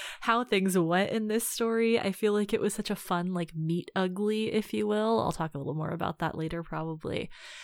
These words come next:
But it was just a good time with little edges of angst here and there, and a lot of humor, and, like, an interesting, fun, fairly open ending. So, yeah,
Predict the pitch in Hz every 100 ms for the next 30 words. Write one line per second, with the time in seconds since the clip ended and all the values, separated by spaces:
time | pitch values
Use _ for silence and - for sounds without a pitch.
0 | - 214 - 214 330 247 - 220 262 -
1 | - 247 190 202 262 208 180 160 151 151
2 | 196 - 180 175 - 175 180 220 233 -
3 | 196 175 180 196 202 - 175 165 170 170
4 | - - - - 170 180 160 - - 208
5 | - - - - - 175 165 165 170 -
6 | 165 160 143 117 214 160 - - 254 _
7 | _ _ _ _ _ - 175 202 226 233
8 | - 214 214 165 185 - - 220 214 208
9 | - 156 185 196 - 190 202 - 214 214
10 | 240 214 - 202 - - 175 160 165 -
11 | _ _ _ - 247